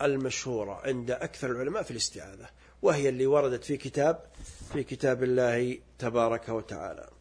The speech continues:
ووردت في السنة في هذا الذي غضب فقال النبي عليه الصلاة والسلام: "إني لا أعلم كلمة لو قال لذهب عنه"، وذكر: "أعوذ بالله من الشيطان الرجيم". يقول ابن عطية رحمه الله:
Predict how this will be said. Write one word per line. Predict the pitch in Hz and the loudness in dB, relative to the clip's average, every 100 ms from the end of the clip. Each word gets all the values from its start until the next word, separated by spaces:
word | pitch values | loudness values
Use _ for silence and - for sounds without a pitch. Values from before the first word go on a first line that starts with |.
| - - - - | -20 -20 -8 8
ووردت | 262 233 208 202 | 8 10 6 4
في | |
السنة | 190 - 202 131 110 - - - - - | 0 6 6 6 -2 -8 -18 -20 -18 -2
في | |
هذا | 135 143 131 | 2 4 4
الذي | 127 123 123 | 2 2 0
غضب | 117 147 135 120 127 156 - - _ | 2 4 4 2 0 -2 -10 -20 _
فقال | 139 - 143 | -4 4 4
النبي | 131 127 131 135 | 6 2 2 2
عليه | 123 123 | 2 0
الصلاة | 120 - 123 120 120 | -2 -2 -2 -2 -4
والسلام: | 120 - 143 185 196 - - | -8 -4 -2 -2 -4 -20 -2
"إني | 156 156 | 2 4
لا | 151 | 4
أعلم | 143 139 135 | 4 2 0
كلمة | 123 160 151 147 | -2 0 2 2
لو | 143 139 | 2 2
قال | 135 147 | 4 2
لذهب | 139 135 131 135 | 4 2 0 0
عنه"، | 131 147 | 0 2
وذكر: | 156 160 143 160 - - - _ - | 2 0 -2 -4 -6 -20 -20 _ -6
"أعوذ | 135 143 139 | 4 4 4
بالله | 135 131 131 123 135 139 - - - | 0 2 4 4 2 -2 -14 -20 -2
من | 139 | 0
الشيطان | 120 - 123 127 123 | 0 0 0 0 0
الرجيم". | 117 113 110 110 104 131 | 0 -2 -4 -4 -4 -2
يقول | 147 185 | 4 6
ابن | 160 | 6
عطية | 135 139 165 139 | 4 2 2 2
رحمه | 123 127 131 120 | 2 -2 -2 0
الله: | 117 117 117 143 | 0 0 0 0